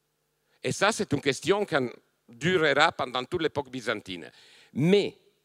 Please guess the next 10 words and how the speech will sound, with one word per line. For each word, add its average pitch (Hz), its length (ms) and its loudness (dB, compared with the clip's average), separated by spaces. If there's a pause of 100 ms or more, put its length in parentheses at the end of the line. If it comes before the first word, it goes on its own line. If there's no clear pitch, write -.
(280)
la - 120 -4
chose 156 240 2
importante 110 500 -2
est 226 140 2
que - 80 -6
pour - 180 -2
les 123 100 2
Byzantins, 135 760 0 (840)
Dieu 160 560 2 (640)
a 127 120 4